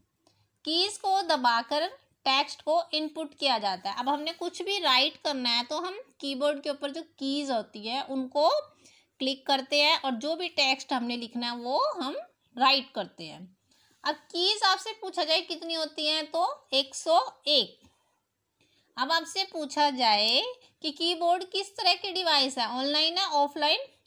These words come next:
ऑनलाइन इनपुट डिवाइस, ऑनलाइन इनपुट डिवाइस। माउस, माउस भी क्या है? एक इनपुट डिवाइस है। इनपुट डिवाइस जो क्या कर्सर या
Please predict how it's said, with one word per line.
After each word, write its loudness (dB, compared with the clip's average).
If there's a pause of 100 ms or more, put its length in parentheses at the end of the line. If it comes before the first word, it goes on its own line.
ऑनलाइन 0
इनपुट -2
डिवाइस, -2 (1120)
ऑनलाइन 0 (280)
इनपुट 2 (340)
डिवाइस। 2 (1800)
माउस, 2 (420)
माउस -2
भी -4
क्या 2
है? 4
एक 0
इनपुट -2
डिवाइस 0
है। -10 (460)
इनपुट -2
डिवाइस 4
जो 2
क्या 4 (240)
कर्सर 2
या 4